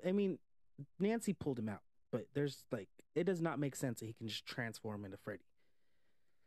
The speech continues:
<sighs> It gives me a headache just thinking about it, but hey.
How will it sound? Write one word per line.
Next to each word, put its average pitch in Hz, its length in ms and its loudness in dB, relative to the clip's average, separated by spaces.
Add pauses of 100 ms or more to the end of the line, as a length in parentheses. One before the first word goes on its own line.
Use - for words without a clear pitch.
(340)
<sighs> 135 40 0 (400)
It 104 80 -12
gives 117 180 0
me 120 140 0
a 110 40 -4
headache 104 360 -4
just 120 200 -8
thinking 95 220 -8
about 98 260 -4
it, 107 160 -10
but 107 140 -2
hey. 101 160 -8